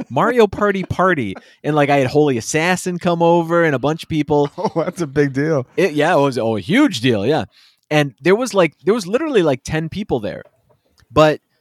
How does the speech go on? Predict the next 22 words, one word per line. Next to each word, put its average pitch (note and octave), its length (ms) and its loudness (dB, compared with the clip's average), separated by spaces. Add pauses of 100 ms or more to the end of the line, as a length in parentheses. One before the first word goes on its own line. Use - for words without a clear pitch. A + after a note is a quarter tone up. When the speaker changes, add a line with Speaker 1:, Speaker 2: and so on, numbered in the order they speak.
(140)
Speaker 1:
you C#3+ 120 -8
can E3 140 -2
only F#3 260 0
have C#3+ 580 -2
four C#3 320 -2
people E3+ 360 -4
play C3 180 -6
Mario B2 400 0
Party A#2+ 320 -4
at G#2 80 -4
a G2 60 -8
time, C3 480 -8 (600)
and C#3 220 -2
I C3+ 120 -4
don't D3+ 220 -2
think F#3 200 -6
we D3 100 0
picked - 300 -8
the B2 80 -2
fastest B2 680 -6
game A2+ 280 -6
mode. D3+ 320 -2